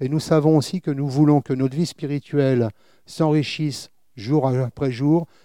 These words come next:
mais nous voulons aussi que notre Église, que notre assemblée s'enrichisse. Nous voulons que des âmes nouvelles soient sauvées. Et cela, c'est aussi de notre responsabilité, de notre engagement, de la mission que le Seigneur nous donne. Non pas pour essayer de convaincre les gens,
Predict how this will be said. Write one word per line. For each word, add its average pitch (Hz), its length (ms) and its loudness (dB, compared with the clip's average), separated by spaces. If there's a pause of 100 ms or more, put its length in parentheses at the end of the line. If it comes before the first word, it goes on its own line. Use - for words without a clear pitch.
(120)
mais 139 120 -4
nous 151 100 -4
voulons 156 300 4
aussi 151 220 0
que - 100 -6
notre 139 280 -2
Église, 143 360 -4
que - 80 -8
notre 131 240 -4
assemblée 147 440 0
s'enrichisse. 123 760 -4 (680)
Nous 139 100 -4
voulons 151 300 4
que - 100 -4
des 135 280 0
âmes 151 160 6
nouvelles 156 320 8
soient 151 180 6
sauvées. 139 420 8 (600)
Et 135 200 -2
cela, 165 360 6
c'est - 160 4
aussi 139 300 6
de 160 60 -2
notre 151 240 6
responsabilité, 143 800 -6
de 127 100 -2
notre 127 260 -4
engagement, 147 440 0
de 127 80 4
la 123 140 4
mission 151 340 2
que 160 120 -6
le - 20 -8
Seigneur 143 340 -4
nous 135 140 0
donne. 127 380 4 (1000)
Non 156 160 0
pas 180 200 4
pour 147 180 2
essayer 147 220 2
de - 80 -10
convaincre 160 480 0
les 151 100 -2
gens, 156 340 0